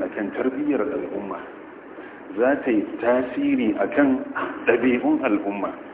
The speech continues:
kuma karki yadda ki zama ke ce sanadiyyar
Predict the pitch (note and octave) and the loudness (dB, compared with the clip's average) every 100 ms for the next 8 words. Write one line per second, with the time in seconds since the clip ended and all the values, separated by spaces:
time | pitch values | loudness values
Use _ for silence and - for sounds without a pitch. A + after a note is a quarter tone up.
0 | - - - - B2+ C3 C3 D#3+ E3+ - | -16 -16 -16 -4 2 2 6 6 6 2
1 | B2 G#2 - A2 A2 A2 - - - - | 6 6 6 8 8 8 2 -4 -8 -10
2 | - G#2 G#2 A2+ A2+ - C3+ C#3 C3 A2 | -2 2 2 0 -2 0 2 2 0 -2
3 | F#2+ - F#2+ F#2 F2+ A2+ A#2 A#2 A2 | -2 0 0 0 0 -2 0 2 2